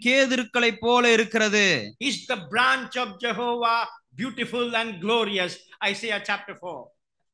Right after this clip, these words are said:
Speaker 1: ஏசாயா நான்காம் அதிகாரத்தில் சொல்லப்பட்டிருக்கிறபடி அவர், அவர் மிகவும் அழகான கிளையாக, அவர் யெகோவா, அ-, அவர் யோசுவாவின் கிளையாக இருக்கிறார் என்று பார்க்கிறோம்.
Speaker 2: If you look at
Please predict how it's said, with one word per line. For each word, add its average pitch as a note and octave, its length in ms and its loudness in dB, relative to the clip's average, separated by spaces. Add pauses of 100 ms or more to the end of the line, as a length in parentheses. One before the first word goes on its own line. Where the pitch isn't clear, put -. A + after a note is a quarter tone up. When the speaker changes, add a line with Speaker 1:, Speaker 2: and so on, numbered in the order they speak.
Speaker 1:
ஏசாயா A3 380 2
நான்காம் A#3 540 2
அதிகாரத்தில் A3 640 -2
சொல்லப்பட்டிருக்கிறபடி A3+ 1000 0 (220)
அவர், A3+ 720 2
அவர் G#3 380 2
மிகவும் A#3 520 2
அழகான A3+ 800 2 (240)
கிளையாக, A#3 720 2 (160)
அவர் G#3 280 2
யெகோவா, A#3+ 560 4
அ-, G3+ 80 -6
அவர் F#3 460 0
யோசுவாவின் A3+ 600 2
கிளையாக A#3+ 460 2
இருக்கிறார் A3 400 0
என்று G3 220 -4
பார்க்கிறோம். F3 640 2
Speaker 2:
If D3+ 200 -10
you F#3+ 40 -4
look B3 200 -6
at G#3 140 2